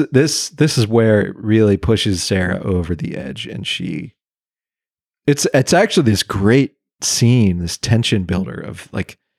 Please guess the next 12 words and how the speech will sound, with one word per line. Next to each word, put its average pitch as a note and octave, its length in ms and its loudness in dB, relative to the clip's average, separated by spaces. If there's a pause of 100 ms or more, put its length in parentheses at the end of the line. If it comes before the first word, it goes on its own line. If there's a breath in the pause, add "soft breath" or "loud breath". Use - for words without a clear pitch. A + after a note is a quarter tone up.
(460)
they F#2+ 100 0
show G2 260 4
some G2 180 2
deer A2+ 320 4
coming F#2 380 0
in E2+ 300 0
and E2+ 340 -6
everyone F#2+ 500 2
is F2 160 0
at G2 380 0
the B2 120 4
ready. F2+ 540 2